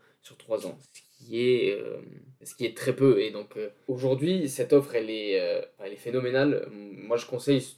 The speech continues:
à tous les gens qui jouent aux jeux vidéo, qui inté-, qui s'intéressent, de prendre un abonnement maintenant, parce que les prix vont forcément monter à un moment donné. Je, enfin, l'offre est beaucoup trop peu chère pour moi, euh, par rapport à la qualité et au contenu qu'il y a pour que ça reste dans le temps. Donc, profitez-en.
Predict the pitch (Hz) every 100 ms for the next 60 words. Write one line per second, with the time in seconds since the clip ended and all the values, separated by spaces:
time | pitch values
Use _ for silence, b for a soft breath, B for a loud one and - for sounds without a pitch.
0 | _ - - 135 127 135 131 113 131 123
1 | 117 123 127 131 - 110 - - - -
2 | 110 120 120 143 - b b b - 104
3 | 131 139 120 117 113 117 117 123 143 180
4 | 131 - 110 107 110 110 127 120 110 117
5 | 123 117 113 120 113 107 107 117 143 117
6 | 107 95 _ _ - - - 123 110 117
7 | 117 107 - - 139 - 120 - 131 -
8 | 131 127 - _ _ _ - 110 113 123
9 | 127 b b b b b 101 98 95 92
10 | 90 113 110 123 113 113 - 127 127 139
11 | 117 117 110 123 113 110 123 127 - -
12 | 120 113 98 107 - 95 95 101 104 147
13 | 180 _ b b b 92 _ _ _ _
14 | 101 - 90 101 107